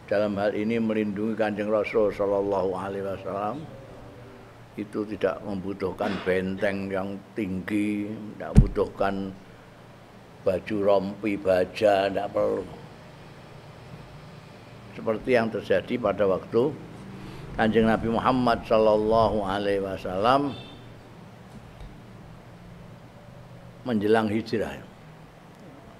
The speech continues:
Wingi wis tak critakno. Jadi atas inisiatif Abu Jahal,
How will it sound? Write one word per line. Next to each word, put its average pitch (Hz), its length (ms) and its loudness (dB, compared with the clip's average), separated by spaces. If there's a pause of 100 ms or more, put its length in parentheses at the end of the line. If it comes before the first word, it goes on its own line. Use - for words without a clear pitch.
(360)
Wingi 113 320 4
wis 110 80 0
tak 95 220 0
critakno. 107 560 -2 (1200)
Jadi 104 400 2
atas 95 640 0 (720)
inisiatif 101 640 0 (1300)
Abu 98 320 -6
Jahal, 110 560 2